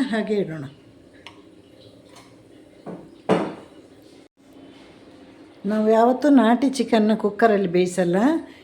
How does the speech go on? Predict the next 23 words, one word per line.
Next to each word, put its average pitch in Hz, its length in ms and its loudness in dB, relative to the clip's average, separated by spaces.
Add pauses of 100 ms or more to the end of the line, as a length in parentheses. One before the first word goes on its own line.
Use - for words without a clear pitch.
(160)
ಇವಾಗ 233 420 0
ಮೊದಲು 220 400 0
ನಾವು 226 360 4
ಇದನ್ನು 214 380 2 (220)
ಮೆಣಸೆಲ್ಲ 214 580 0
ಹುರಿದು 196 360 2
ಬಿಟ್ಟು, 208 340 0 (640)
ಮೆಣಸಿನ 226 520 2
ಮಸಾಲೆಯಲ್ಲಿ 220 760 0
ಬೇಯಿಸಿ 196 380 -4
ತೆಗಿತೀವಿ. 180 580 -4 (440)
ಹಾಗೇ 254 360 -4
ಬೇಯಿಸೋದು 196 500 0
ನಾವು 196 200 -4
ಕುಕ್ಕರ್ 214 380 -4
ಹಾಕಿ 190 340 -2 (520)
ನಾಟಿ 190 320 -2
ಚಿಕನ್. 190 480 0
ಮತ್ತು 185 220 2
ಯಾವ 185 260 4
ಚಿಕನ್ನ 240 400 0
ಕುಕ್ಕರಲ್ಲಿ 180 480 -2
ಬೇಯಿಸಲ್ಲ, 165 480 -4